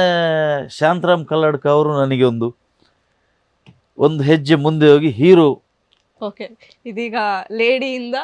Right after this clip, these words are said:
Speaker 2: ನಂತರ ಹೀರೋ ಆಗುವ
Speaker 1: ಹೀರೋ
Speaker 2: ಚಾನ್ಸಸ್.
Speaker 1: ಆದೆ.
Speaker 2: ಓಕೆ.
Speaker 1: ಆಮೇಲೆ ಮಾಣಿಯ ಯುವಕ ಮಂಡಲದಲ್ಲೆಲ್ಲ ಹೀರೋ ಆಗಿ ನಾಟಕದಲ್ಲೆಲ್ಲ ಮಾಡ್ತಾ ಇದ್ದೆ. ಆಮೇಲೆ ಇಲ್ಲಿ ಮಂಗಳೂರಿನ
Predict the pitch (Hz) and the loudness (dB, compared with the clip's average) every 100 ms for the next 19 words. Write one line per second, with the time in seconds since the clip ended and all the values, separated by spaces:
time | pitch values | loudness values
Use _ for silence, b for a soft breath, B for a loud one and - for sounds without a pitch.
0 | - 269 226 262 254 320 - 254 254 226 | -12 -12 -10 -8 -10 -12 -10 -8 -6 -6
1 | 208 135 185 180 143 110 98 90 90 - | -2 6 8 8 8 4 0 -4 -8 -14
2 | _ _ _ 220 202 _ - 165 156 151 | _ _ _ -20 -20 _ -6 -2 2 4
3 | 143 135 131 127 120 113 110 104 - _ | 6 6 4 4 4 2 -2 -6 -12 _
4 | _ _ _ _ - - - 123 147 160 | _ _ _ _ -18 -14 -4 2 4 4
5 | 147 135 123 120 117 110 147 - 80 - | 0 2 2 2 0 -4 -16 -20 -20 -20
6 | 92 _ _ - 151 170 - 139 131 123 | -20 _ _ 0 4 4 4 -4 -2 -2
7 | 123 117 117 113 120 120 120 117 101 123 | -2 -2 -2 -2 0 0 2 0 0 0
8 | 120 110 101 98 - _ _ _ - 113 | 2 0 -2 -10 -14 _ _ _ -2 0
9 | 113 92 101 95 92 87 80 82 - 76 | 0 0 -2 0 -2 -2 -4 -6 -6 -12
10 | 71 76 _ _ b b b b _ _ | -12 -18 _ _ b b b b _ _
11 | 131 214 233 113 80 82 160 220 - 151 | 2 2 2 0 -2 -4 -6 -8 -10 -6
12 | 135 120 107 95 90 87 90 135 214 226 | -4 -2 -2 0 -2 -2 0 0 0 2
13 | 165 120 | 0 0